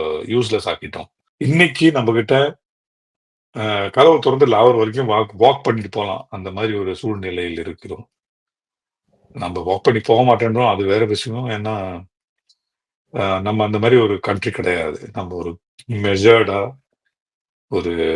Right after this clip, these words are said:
கன்ஸ்ட்ரெயின்ட் உள்ள கண்ட்ரி. Every time நம்ம வந்து பாகிஸ்தான் அடிக்கும்போது,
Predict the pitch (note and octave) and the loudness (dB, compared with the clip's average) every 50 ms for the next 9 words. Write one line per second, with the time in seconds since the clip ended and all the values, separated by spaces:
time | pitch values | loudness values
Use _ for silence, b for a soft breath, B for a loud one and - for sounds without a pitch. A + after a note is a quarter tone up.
0 | D#2+ E2 D#2+ E2 E2 _ _ _ _ - A2+ A#2+ A#2 - - - D#3 C#3+ C#3+ C#3 | -2 -2 -4 -6 -8 _ _ _ _ 0 0 0 0 -2 0 4 6 6 6 4
1 | C3 C3+ A#2 A2+ A2+ - - F#2+ F2 E2+ _ - G2 F2 - - _ _ _ _ | 2 2 2 2 2 0 -2 -12 -12 -12 _ -10 -10 -10 -10 -16 _ _ _ _
2 | _ _ _ _ _ - A2+ A2 A2 B2+ C#3 D3 B2+ C3+ C3 C3+ C3+ C3 B2+ A#2 | _ _ _ _ _ 0 0 2 4 4 4 4 4 4 2 2 2 0 0 -2
3 | A2 G#2+ G#2+ G#2+ G#2+ G#2+ G#2+ A#2 - A#2 G#2+ A2 A#2 A2+ - A2+ G#2+ F#2+ F#2 F2+ | -2 -2 -2 -4 -4 -2 -4 -2 0 0 -2 -2 -4 -4 -4 -4 -4 -4 -6 -8
4 | G2 F#2+ - G2 F#2 F2+ F2 E2+ E2 F2+ F#2+ G2 A#2+ | -8 -10 -10 -10 -8 -8 -8 -8 -6 -6 -8 -8 -10